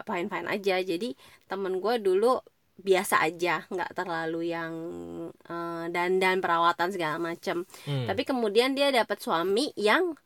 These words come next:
Speaker 1: suaminya tuh care banget gitu. Bahkan suaminya tuh rajin, perawatan dan lain-lain. Jadi temen gue kan ngerasa kalau gue nggak ngimbangin nanti masa suami gue kinclong, guanya enggak gitu.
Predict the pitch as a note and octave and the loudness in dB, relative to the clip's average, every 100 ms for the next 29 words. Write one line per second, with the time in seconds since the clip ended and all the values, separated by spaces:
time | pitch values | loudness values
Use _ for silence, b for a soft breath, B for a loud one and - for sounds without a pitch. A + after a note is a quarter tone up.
0 | b b _ - A3+ A3 A#3 B3 C4 F4 | b b _ 0 2 4 2 0 -2 -2
1 | - B3+ B3+ A#3 D4 D#4 D4 - G#3 - | 4 6 8 8 8 4 4 2 -4 -2
2 | F#3 F#3+ A3 D4 E4 D4 A3+ A3 G#3+ A3 | -4 -4 -2 2 2 2 0 2 0 -2
3 | A#3 D4 A#3 G#3+ E3 F#3+ G3 F#3 F#3 F3+ | -4 2 2 2 -4 -4 0 0 0 -2
4 | E3 E3 E3+ F#3 F3+ F3 F3 E3+ F3 F3 | -2 -2 -4 -4 -2 -4 -4 -4 -4 -4
5 | F3 F3 F3+ D4+ E4 _ - G3 G3 F#3+ | -4 -2 -2 -2 -4 _ -16 -6 -2 0
6 | G#3 D#4 F#4 B3 A3+ C#4 - B B _ | 2 4 4 2 0 0 -2 B B _
7 | A3+ G#3+ G#3 G3+ F#3+ F3+ F#3 F#3+ F#3 F3 | 6 6 8 6 6 4 4 4 4 4
8 | F3 B3 F4+ D4+ A3+ C#4+ F4+ - _ _ | 4 4 6 6 4 4 4 2 _ _
9 | b b b b A3+ E4+ F#4+ F4+ D4 B3+ | b b b b 2 4 6 6 8 6
10 | C#4+ D4 B3 A3+ B3 B3+ C#4+ G3+ G#3+ B3 | 4 0 0 2 4 6 6 6 6 4
11 | G3+ F#3+ F#3 D3+ F3 F3 - D#3+ | 4 6 8 6 2 -4 -4 -8